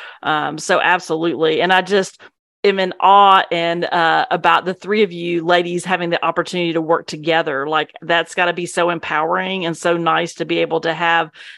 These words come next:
that connection and be working on the podcast together. Like, I just think that's amazing. So I'm so glad that, that the three of you were able to do that. Uh, I did notice when I was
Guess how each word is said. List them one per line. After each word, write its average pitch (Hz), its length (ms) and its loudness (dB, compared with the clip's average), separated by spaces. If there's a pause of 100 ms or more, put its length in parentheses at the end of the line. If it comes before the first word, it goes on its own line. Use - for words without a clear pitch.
that 170 200 0
connection 180 720 -2
and 160 140 -4
be 170 80 -4
working 170 340 -2
on 165 80 -2
the 156 80 -4
podcast 160 520 -4
together. 143 420 -6
Like, 156 180 -2
I 160 100 0
just 156 120 -12
think 151 160 -8
that's - 220 -6
amazing. 147 500 -6
So 151 180 -6
I'm 151 120 -6
so 160 200 -4
glad 151 280 -6
that, 151 220 -4 (120)
that - 140 -6
the - 120 -20
three 165 180 -4
of 151 60 -12
you 151 140 -8
were 135 80 -6
able 151 200 -8
to - 120 -12
do 151 200 -8
that. 135 340 -10 (520)
Uh, 165 320 2
I 214 120 2
did 339 320 0
notice 233 520 6
when 220 100 2
I 208 120 4
was 202 360 2